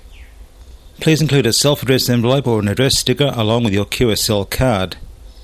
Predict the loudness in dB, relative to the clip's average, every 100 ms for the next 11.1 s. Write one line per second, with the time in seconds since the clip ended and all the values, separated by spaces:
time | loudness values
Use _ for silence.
0 | -20 -20 -20 -20 -20 -10 0 2 2 2
1 | 0 0 0 2 0 0 0 0 -2 0
2 | 0 0 0 0 -2 0 -2 0 0 0
3 | 0 0 -2 -2 0 0 -4 -6 -4 -2
4 | 0 0 0 0 0 0 -2 -2 -2 0
5 | -2 -2 -2 0 0 0 2 2 0 0
6 | -4 -2 0 2 2 0 -2 0 0 0
7 | -2 -4 0 0 2 2 0 -2 -8 -12
8 | -20 -20 -20 -20 -20 -20 -20 -20 -20 -18
9 | -2 2 2 2 0 0 0 0 -2 -2
10 | -2 0 -2 0 2 2 2 0 -2 -4